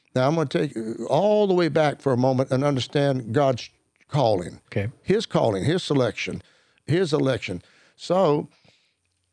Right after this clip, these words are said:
Speaker 1: you don't call him, he calls you. All you gotta do is answer the phone. But you're not making the call. <clears throat>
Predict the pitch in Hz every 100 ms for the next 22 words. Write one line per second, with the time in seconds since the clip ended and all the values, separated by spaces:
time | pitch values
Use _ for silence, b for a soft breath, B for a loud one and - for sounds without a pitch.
0 | - 135 226 202 151 170 156 131 127 131
1 | 143 120 147 151 143 131 117 131 101 -
2 | 139 190 160 127 127 - 127 123 110 104
3 | - 90 71 - _ _ _ _ - 104
4 | 202 180 139 165 - 95 - 165 - -